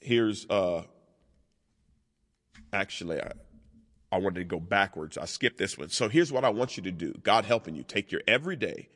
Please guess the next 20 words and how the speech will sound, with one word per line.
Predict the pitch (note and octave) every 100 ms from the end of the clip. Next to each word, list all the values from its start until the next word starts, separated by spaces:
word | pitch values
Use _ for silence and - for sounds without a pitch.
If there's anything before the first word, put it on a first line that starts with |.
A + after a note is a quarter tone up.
| _ _ -
ordinary | A2 C#3 D3 D#3+ E3 E3+
life, | C#3 - - -
your | F2+
sleeping, | - G2+ A#2 D#3+ D3+ -
eating, | G#2 G#2+ G#2 B2 - -
going | F2 A2+ C#3+
to |
work, | A2 F#2+ F#2 - - -
and | F2 E2
walking | G2 G2+ C3
around | C3 A2+ E2+ D#2
life, | D2 F2+ - - - -
and | F2+ -
place | - A#2 -
it | -
before | C3+ C#3 A#2
God | G#2 G2+ A#2 - -
as | G2+ A2+ A#2+ A2 -
an | A#2 B2+ -
offering. | G#2+ C3 A2+ - -